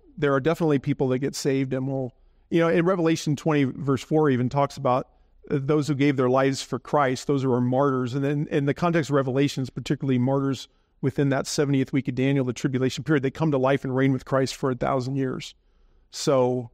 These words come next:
um, there's definitely people getting saved in the tribulation period.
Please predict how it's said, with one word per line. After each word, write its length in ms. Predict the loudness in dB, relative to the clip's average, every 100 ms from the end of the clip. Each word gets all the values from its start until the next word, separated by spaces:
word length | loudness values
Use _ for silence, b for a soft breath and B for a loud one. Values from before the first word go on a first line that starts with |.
| _
um, 340 | 0 0 -2 -8 _ _
there's 180 | -2 0
definitely 280 | 0 2 0
people 260 | 0 -2 -2
getting 180 | -4
saved 260 | -4 -4 -4
in 60 | -6
the 80 |
tribulation 540 | -6 -4 -4 -6 -8 -10
period. 240 | -10 -14